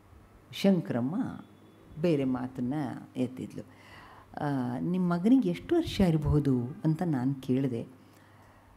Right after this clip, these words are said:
"ಆ, ನಮ್ಮ ನಾರಾಯಣನಿಗಿಂತ ಒಂದು ಆರೇಳು ವರ್ಷ ಚಿಕ್ಕವನು ಅನ್ಸುತ್ತೆ. ಈಗ ಅವನಿಗೆ ಮೂವತ್ತು ನಡೀತಿರ್ಬೋದು." "ಓ,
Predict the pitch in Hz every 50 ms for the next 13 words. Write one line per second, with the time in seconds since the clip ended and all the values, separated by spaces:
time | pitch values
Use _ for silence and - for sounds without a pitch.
0 | - - - - - - - 190 190 185 185 185 185 185 185 185 190 185 180 175
1 | 175 170 175 185 202 214 226 226 226 233 226 226 226 220 220 220 208 208 226 233
2 | 247 254 262 262 269 254 214 190 196 208 208 - - - - - - 170 170 170
3 | 165 165 160 160 160 156 151 151 151 151 156 156 156 156 156 156 160 156 156 151
4 | 151 151 147 - - 220 214 - - 151 - - 202 196 190 185 180 165 151 -
5 | - - - - 170 - - - - - - - - - - - - - - -
6 | - - - - - - - - - - - - - - - 214 254 302 285 247
7 | 254 254 254 254 214 190 202 226 240 233 - - 202 185 165 160 160 - 156 139
8 | 120 120 120 117 - - - - - - - - _ - - - - - - -
9 | - - - - 90